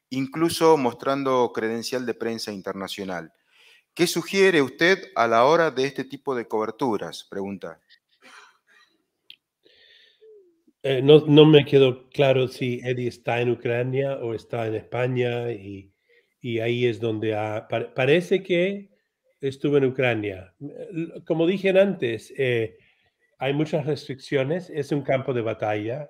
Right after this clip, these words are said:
Speaker 2: los militares están en control, o quieren estar en control de lo que es-, ocurre en su territorio, es obvio y natural. Eso ocurre en las guerras. O sea, uno como periodista no va a cambiar las cosas, ¿no?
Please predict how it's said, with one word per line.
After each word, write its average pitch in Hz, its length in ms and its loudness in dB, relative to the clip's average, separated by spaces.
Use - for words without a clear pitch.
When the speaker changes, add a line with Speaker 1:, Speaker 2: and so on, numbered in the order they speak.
Speaker 2:
los 120 300 -8
militares 123 640 -4
están 113 320 -8
en 110 100 -4
control, 123 640 -6
o 110 120 -10
quieren 147 340 4
estar 113 260 -4
en 107 80 -4
control 113 560 -4
de 110 120 -2
lo 110 180 -4
que 113 160 -8
es-, - 140 -10
ocurre 135 480 0
en 113 100 -2
su 113 180 -10
territorio, 123 760 -4
es 123 400 -4
obvio 135 400 2
y 120 160 0
natural. 117 720 0
Eso 131 340 -2
ocurre 139 380 2
en 120 80 0
las 107 140 -8
guerras. 120 440 -6
O - 60 -14
sea, 113 280 -8
uno 143 220 4
como 127 220 -2
periodista 131 360 -4
no 135 160 -2
va 135 80 -2
a 117 60 -8
cambiar 131 500 0
las 117 200 -6
cosas, - 640 -8
¿no? 143 200 -18